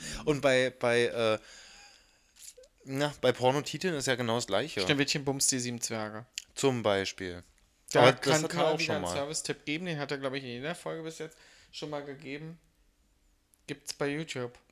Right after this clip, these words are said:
Speaker 1: Ach so, ja, äh, hundert Pornotitel in hundert Sekunden. Es ist nicht zum Aushalten.
Speaker 2: Ja, solltet ihr vielleicht,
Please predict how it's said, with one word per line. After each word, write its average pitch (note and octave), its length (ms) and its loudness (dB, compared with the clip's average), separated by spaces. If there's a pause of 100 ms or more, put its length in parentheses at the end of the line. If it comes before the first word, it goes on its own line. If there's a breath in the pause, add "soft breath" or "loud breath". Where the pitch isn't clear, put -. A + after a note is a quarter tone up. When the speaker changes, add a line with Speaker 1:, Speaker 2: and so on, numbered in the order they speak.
(140)
Speaker 1:
Ach D3+ 120 4
so, E3+ 240 8
ja, A#2 560 8
äh, G2+ 60 0
hundert D3+ 340 0
Pornotitel D3 520 -2
in C3+ 160 -2
hundert C3 240 -2
Sekunden. A#2 420 -2 (920 loud breath)
Es B2+ 400 8
ist C3 200 -2
nicht A#2+ 180 -2
zum A2+ 120 -2
Aushalten. G2 600 0 (260)
Speaker 2:
Ja, C3+ 460 -2
solltet D#3 360 -4
ihr D#3 140 -4
vielleicht, B2+ 540 -6